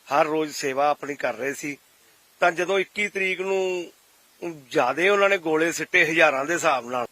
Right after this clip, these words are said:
ਤੇ ਉਹਦੇ ਵਿੱਚ ਇਹ ਵੀ ਬਿਮਾਰ ਹੋ ਗਏ। ਇਹਨਾਂ ਨੂੰ ਉੱਥੇ ਦਵਾਈ ਅਸੀਂ ਦਵਾਈ ਤਾਂ ਹੌਲੀ ਹੌਲੀ ਉਹ ਜ਼ਿਆਦੇ ਹੋ ਗਏ।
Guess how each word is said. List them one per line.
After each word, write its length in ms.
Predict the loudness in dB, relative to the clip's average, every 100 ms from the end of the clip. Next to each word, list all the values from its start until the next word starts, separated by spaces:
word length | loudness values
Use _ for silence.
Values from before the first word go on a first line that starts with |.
| -4
ਤੇ 60 | 0
ਉਹਦੇ 200 | 2 2
ਵਿੱਚ 200 | 2 4
ਇਹ 100 | 2
ਵੀ 120 | 2
ਬਿਮਾਰ 400 | -2 2 4 2
ਹੋ 100 | 0
ਗਏ। 140 | -2
ਇਹਨਾਂ 180 | 0 0
ਨੂੰ 80 | -2
ਉੱਥੇ 160 | -4
ਦਵਾਈ 380 | -2 0 0 0
ਅਸੀਂ 140 | -6 -6
ਦਵਾਈ 380 | -4 -4 -6 -10 _ _ _ _ _
ਤਾਂ 180 | 6 6
ਹੌਲੀ 420 | 6 4 6 6
ਹੌਲੀ 220 | 4 4 4
ਉਹ 100 | 4
ਜ਼ਿਆਦੇ 320 | 4 2 0
ਹੋ 140 | -2
ਗਏ। 160 | -6